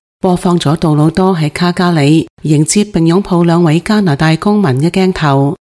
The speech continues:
面帶微笑嘅康明凱降落喺多倫多皮爾遜國際機場，同佢嘅妹妹同妻子團聚。康明凱同媒體進行咗簡短嘅交談，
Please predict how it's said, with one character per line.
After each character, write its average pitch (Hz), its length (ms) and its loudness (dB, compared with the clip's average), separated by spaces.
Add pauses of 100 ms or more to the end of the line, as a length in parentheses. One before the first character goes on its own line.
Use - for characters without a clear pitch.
(220)
面 185 160 2
帶 202 180 0
微 165 200 2
笑 185 200 0
嘅 185 200 0
康 220 200 -2
明 190 200 0
凱 156 380 2 (200)
降 175 180 2
落 165 160 0
喺 156 200 0
多 208 180 0
倫 143 160 -2
多 196 200 0
皮 160 200 0
爾 123 80 -4 (100)
遜 175 260 0
國 175 200 -2
際 175 260 -2
機 214 180 0
場， 139 440 -2 (320)
同 147 120 0
佢 165 120 0
嘅 190 100 -2
妹 156 200 0
妹 156 260 0
同 165 200 -2
妻 202 260 0
子 180 200 0
團 143 220 0
聚。 165 400 0 (320)
康 214 160 0
明 151 180 0
凱 156 200 2
同 156 180 -4
媒 135 160 2
體 151 460 -2
進 196 220 -4
行 156 140 0
咗 160 220 0
簡 165 260 -2
短 170 160 0
嘅 185 120 2
交 208 200 -2
談， 139 400 0